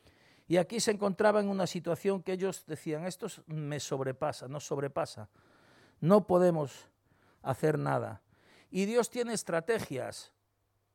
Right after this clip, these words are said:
que sorprende. Si tú vas a las Escrituras y en el Antiguo Testamento, vas a encontrar muchísimos versículos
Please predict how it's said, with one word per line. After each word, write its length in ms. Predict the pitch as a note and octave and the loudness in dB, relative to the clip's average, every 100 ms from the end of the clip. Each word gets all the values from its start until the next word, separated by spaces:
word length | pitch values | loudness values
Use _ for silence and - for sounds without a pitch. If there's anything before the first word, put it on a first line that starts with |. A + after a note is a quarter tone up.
| _ _ _ _ _ | _ _ _ _ _
que 120 | - D#3 | -8 -4
sorprende. 720 | - D3+ C#3 G#3 G3 C3 A#2+ | -2 -4 -2 -2 -2 -4 -8
Si 220 | - D3+ | -10 -10
tú 140 | G#3 | -4
vas 180 | A#3 G#3+ | -4 -2
a 40 | |
las 140 | G#3+ F3 | -4 -6
Escrituras 760 | F#3 - E3+ G#3 F#3+ D3+ C3 D3 | -10 -8 -10 -6 -6 -4 -6 -10
y 60 | |
en 80 | C#3 | -10
el 60 | C#3+ | -10
Antiguo 300 | D3 G3 F#3+ | -8 -10 -10
Testamento, 720 | F3 - E3 G3+ D#3 A2+ A2+ _ _ _ _ | -10 -10 -8 -8 -10 -14 -18 _ _ _ _
vas 240 | E3+ E3 | -4 -2
a 40 | F3 | -4
encontrar 380 | F3 D#3+ E3 | -6 -6 -4
muchísimos 600 | D3 D#3 - G3 G3 F#3 | -4 -8 -10 -10 -8 -8
versículos 680 | E3+ D#3+ G#3 F#3 D#3+ C3 - | -8 -8 -10 -14 -12 -12 -12